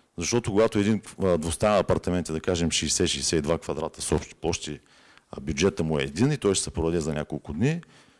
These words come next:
а, този, който е осемдесет и пет квадрата, но е с двайсет процента по-ниска цена на квадратен метър, най-вероятно ще седи с месеци.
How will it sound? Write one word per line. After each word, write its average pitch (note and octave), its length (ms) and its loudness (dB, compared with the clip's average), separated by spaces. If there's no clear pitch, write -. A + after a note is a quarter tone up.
а, F#2 260 2
този, B2 300 2
който A#2 300 4
е F#2 240 6
осемдесет F#2 600 2
и - 40 -20
пет - 160 0
квадрата, F2 440 0
но F2 140 -2
е E2+ 60 -2
с - 360 -6
двайсет A2+ 300 2
процента F2+ 360 -8
по-ниска D#2+ 340 -2
цена F2 180 -2
на D#2 60 -2
квадратен D#2+ 460 -2
метър, A2 240 0
най-вероятно G#2+ 420 2
ще - 100 0
седи F#2 200 -2
с - 100 -4
месеци. - 380 -8